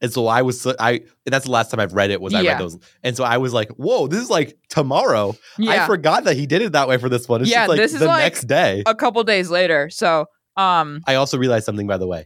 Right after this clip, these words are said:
Speaker 2: Yeah.
Speaker 1: Last book, the stuff happening with Shallan and the stuff happening with Kaladin were not happening sequently at the same time. Shallan, until the very end, were, was ahead in time.
Speaker 2: Oh,
Speaker 1: Because,
Speaker 2: really?
Speaker 1: yeah, 'cause Kaladin's story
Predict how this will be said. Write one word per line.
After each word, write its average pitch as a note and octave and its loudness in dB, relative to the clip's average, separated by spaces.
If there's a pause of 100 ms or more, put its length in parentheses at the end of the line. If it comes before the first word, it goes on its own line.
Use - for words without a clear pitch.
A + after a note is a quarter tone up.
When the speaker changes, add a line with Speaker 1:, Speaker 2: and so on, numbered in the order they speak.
Speaker 2:
Yeah. D3+ -2
Speaker 1:
Last A2 0
book, A#2 -2 (280)
the A2 -6
stuff B2 -4
happening B2 -2
with G#2 -8
Shallan G#2 -6 (100)
and G#2+ -10
the F#2+ -10
stuff - -8
happening G#2+ -4
with F#2+ -12
Kaladin F#2+ -4 (320)
were G#2+ -4
not G2+ -2
happening G#2+ -4
sequently - -8
at G2+ -2
the G2+ -6
same F#2+ -2
time. D#2+ -4 (580)
Shallan, B2 2
until A#2+ -6
the A2+ -2
very A2 2
end, F#2+ -4 (280)
were, G#2+ 0
was A2 0
ahead G2 0
in G#2+ -4
time. G2+ -4 (320)
Speaker 2:
Oh, G3 0
Speaker 1:
Because, D3 0
Speaker 2:
really? G#3+ -2
Speaker 1:
yeah, C#3+ 0
'cause A#2 -6
Kaladin's D#3+ -2
story G2+ -2